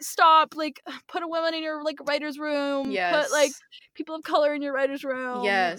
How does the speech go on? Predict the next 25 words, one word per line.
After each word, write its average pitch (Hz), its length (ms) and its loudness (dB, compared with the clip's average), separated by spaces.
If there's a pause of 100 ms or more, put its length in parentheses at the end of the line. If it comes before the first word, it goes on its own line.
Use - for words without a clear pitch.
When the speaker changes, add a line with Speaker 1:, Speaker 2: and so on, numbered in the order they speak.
(100)
Speaker 1:
put 302 140 -6
Speaker 2:
Yes. - 40 -18
Speaker 1:
queer 294 200 -10
people 294 240 -4
in 277 80 -4
your 269 80 -2
writer's," 277 220 -2
like, 269 220 -2 (120)
"Please, 294 340 -10
please, 302 280 -10
please, 285 360 0
please 277 260 -4
Speaker 2:
Yes. - 20 -10
Speaker 1:
stop." 233 480 -2 (320)
Speaker 2:
Yeah. 233 500 4
Speaker 1:
Like, - 20 -20 (140)
and 370 100 6 (120)
so 403 320 8
I 392 260 8
have, 302 180 6
like, 349 120 -4
this 392 140 -4 (100)
full 294 200 8
cir-, 302 220 2
like, 285 240 4